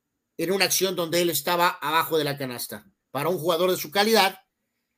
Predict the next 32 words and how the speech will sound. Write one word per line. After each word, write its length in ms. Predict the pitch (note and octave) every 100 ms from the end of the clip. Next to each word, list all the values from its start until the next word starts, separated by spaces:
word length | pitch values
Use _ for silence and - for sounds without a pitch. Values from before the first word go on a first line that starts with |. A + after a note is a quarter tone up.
| _
eso 300 | F3 F3 G3
se 160 | - D3+
vio 480 | D#3 F3 F#3+ - -
y 280 | D3 C3+ B2+
fue 260 | C#3+ D#3
cuestionado 640 | D#3 F#3+ A3+ A3+ F3+ G3+ G3+
por 120 | F#3
algunos, 380 | D#3 F3 F3+ -
básicamente 640 | D#3+ C#3+ D3 E3 D#3+ D3
diciendo, 440 | G3+ D3+ E3+ F#3
Carlos, 280 | E3 E3+ F#3
que 140 | - C#3+
si, 380 | C#3 A#2+ G#2 _ _ _ _ _ _ _ _ _
pues, 240 | B2+ B2+ -
que 140 | C3+
si 280 | - B2 A#2
se, 640 | - C3+ B2 A#2 A#2 A2+
que 120 | - A#2
si 140 | A2+
tuvo 200 | D#3+ G3
miedito, 480 | F#3 E3 G#3+ E4 B3+ -
o 180 | A#2+ A#2+
qué 140 | F3+
rayos 280 | G#3+ A#3+ A3+
le 80 | G3
pasó. 540 | D#3 F3+ D#4 - - _ _ - - - - - -
Entonces, 720 | C#3+ G#3 A3+ A#3 A3+ - - _ _ - - _ _
un 100 | A3+
desastre 540 | C4+ - A#3 - F#3 D3
los 140 | C#3+
Lakers, 340 | D#3 C#3+ A#2
desafortunadamente, 1120 | D3 D#3 C#3+ F#3 F3+ F#3 F3+ E3+ D3 D#3+ C#3+